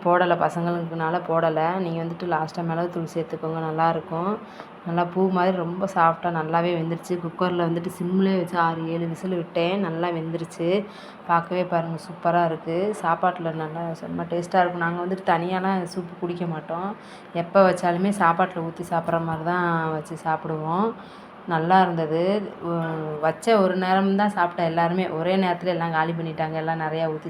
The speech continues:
சாப்பிட்டு ரசம் மாதிரி எங்க வீட்ல வந்துட்டு எப்பயுமே சாப்பாட்டுக்கு மேல ரசம் மாதிரி ஊத்தி தான் சாப்பிடுவாங்க. சூப்பரா இருந்துச்சு. எப்படி இருக்குன்னு சொல்லிட்டு செஞ்சு பார்த்துட்டு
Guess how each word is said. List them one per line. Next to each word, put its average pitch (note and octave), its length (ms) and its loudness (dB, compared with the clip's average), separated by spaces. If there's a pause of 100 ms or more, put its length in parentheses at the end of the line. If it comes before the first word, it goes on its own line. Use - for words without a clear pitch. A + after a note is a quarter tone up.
(120)
சாப்பிட்டு D#3+ 340 0
ரசம் F3 300 -2
மாதிரி F#3 260 2
எங்க E3 160 -2
வீட்ல E3+ 240 -4
வந்துட்டு E3+ 240 -4
எப்பயுமே E3+ 280 -4 (100)
சாப்பாட்டுக்கு E3+ 420 -2
மேல F3+ 180 -2
ரசம் E3+ 300 0
மாதிரி F#3 240 0
ஊத்தி E3+ 240 -4
தான் G3+ 120 -6 (600)
சாப்பிடுவாங்க. E3 560 4 (580)
சூப்பரா F3+ 420 4
இருந்துச்சு. D#3+ 420 -4 (360)
எப்படி E3+ 200 4
இருக்குன்னு E3+ 360 0
சொல்லிட்டு D#3+ 320 -2 (320)
செஞ்சு E3 280 -2
பார்த்துட்டு E3 300 2